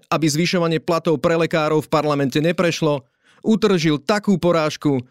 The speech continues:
že ak by v sebe mal štipku chochmesu, v najbližších hodinách by podával demisiu a skladal funkciu predsedu Oľano. Prehra Igora Matoviča sa rysovala od momentu, keď Boris Kolár vyhlásil,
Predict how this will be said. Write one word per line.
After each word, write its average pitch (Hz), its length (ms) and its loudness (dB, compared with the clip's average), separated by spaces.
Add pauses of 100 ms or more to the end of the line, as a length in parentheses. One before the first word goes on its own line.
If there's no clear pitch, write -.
(200)
že 160 80 0
ak 175 160 0
by 151 80 0
v 139 80 -2
sebe 160 240 0
mal 135 160 -2
štipku 135 400 -2
chochmesu, 147 560 -2 (400)
v - 80 -8
najbližších 160 400 0
hodinách 135 400 0
by 123 80 0
podával 123 480 0
demisiu 143 480 -2 (400)
a 202 160 0
skladal 135 400 0
funkciu 131 320 0
predsedu 127 400 -2
Oľano. 107 400 -4 (160)
Prehra 180 400 0
Igora 190 240 2
Matoviča 180 560 0
sa 180 80 0
rysovala 165 480 0
od 175 80 0
momentu, 165 400 0
keď 151 160 -2
Boris 170 320 0
Kolár 165 320 0
vyhlásil, 160 640 0